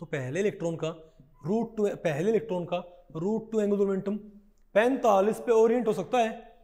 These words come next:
और बताइए भाई, कितने पे? नब्बे पे। अरे बोलो भाई, और बताइए, एक सौ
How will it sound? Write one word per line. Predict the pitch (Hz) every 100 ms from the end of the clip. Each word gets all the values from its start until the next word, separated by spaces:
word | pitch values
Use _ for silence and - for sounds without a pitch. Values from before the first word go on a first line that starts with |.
| 202
और | 233
बताइए | 240 254
भाई, | 226 208 - -
कितने | 214 233
पे? | 254 330 - - - - - _ -
नब्बे | 202 202 226 294
पे। | 262 226 - - - - - - - - _ - 208
अरे | 240
बोलो | 262 247
भाई, | 277 247 - - - - _ _ -
और | 226 277
बताइए, | 277 277 269
एक | 269
सौ | - 294